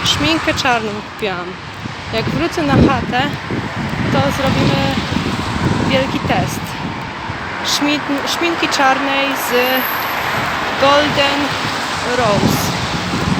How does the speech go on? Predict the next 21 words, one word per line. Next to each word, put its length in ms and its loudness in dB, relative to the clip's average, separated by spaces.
O, 200 2
tak 140 4
powinnam 600 2
pokazać. 500 2
Powinnam 300 -2
zrobić 360 -2
switchy, 560 0
jak 120 2
to 280 -2
się 120 0
nazywa, 300 -2
nie 260 0
wiem. 180 0
Te 100 4
vlogerki 560 0
jakoś 260 -2
tak 240 -2
to 120 -6
trzymają 600 0
i 60 -4
pokazują, 600 0